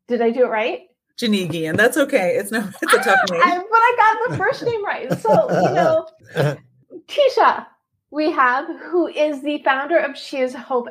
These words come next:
Speaker 1: L A, and she has her own story of survival and hope, which causes her to give back to others,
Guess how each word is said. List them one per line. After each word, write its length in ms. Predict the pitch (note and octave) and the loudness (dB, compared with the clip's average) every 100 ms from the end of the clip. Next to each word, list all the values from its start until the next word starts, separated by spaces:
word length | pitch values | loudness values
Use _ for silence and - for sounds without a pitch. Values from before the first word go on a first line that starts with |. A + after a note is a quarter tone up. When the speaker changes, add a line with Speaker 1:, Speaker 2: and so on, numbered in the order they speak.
| - | -4
Speaker 1:
L 200 | B3 B3 | 0 2
A, 400 | A#3+ A#3+ A#3+ - - _ - | 2 2 -2 -10 -20 _ 2
and 460 | B3+ B3 A#3 A#3 | 4 4 2 0
she 260 | A#3 D4+ D4+ | -4 -4 -4
has 360 | - C4+ B3+ | -4 -4 -4
her 320 | A#3+ B3 B3+ - | -4 -4 -4 0
own 460 | A#3 B3 A#3 A3 | 2 4 2 0
story 640 | A3 - A#3+ A3 A3 G#3 F#3+ | -4 -4 2 4 4 0 -2
of 240 | - G#3 | 0 -2
survival 640 | G3+ - A3 G3 G3 G3+ G3 | -2 -6 -2 0 -2 -4 -6
and 180 | G3+ G3+ | -8 -8
hope, 440 | G#3+ A3 G3 G3 _ - | -4 -4 -4 -8 _ -8
which 260 | G3+ G3+ G#3 | -4 -4 -6
causes 420 | - G3 G3 G#3 | -4 -4 -6 -10
her 140 | G#3+ | -8
to 80 | G3+ | -6
give 160 | F#3+ F#3 | -6 -4
back 300 | F3 G3+ - | -2 -4 -4
to 180 | A3 | -2
others, 320 | F#3 F#3+ G3 | 0 0 -2